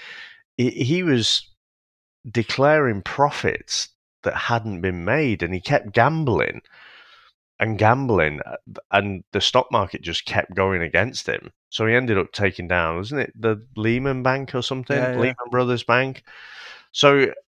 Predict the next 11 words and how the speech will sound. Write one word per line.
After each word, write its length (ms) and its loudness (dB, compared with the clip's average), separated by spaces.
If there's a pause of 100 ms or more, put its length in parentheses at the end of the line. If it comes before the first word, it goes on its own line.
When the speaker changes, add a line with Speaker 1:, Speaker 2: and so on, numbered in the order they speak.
(240)
Speaker 1:
you 80 -8
know, 140 -10
I, 240 -2
I 160 -4
think 260 -6
this 160 -4
sort 300 0
of 40 -2
shit, 400 2 (400)
not 300 0
in, 120 -2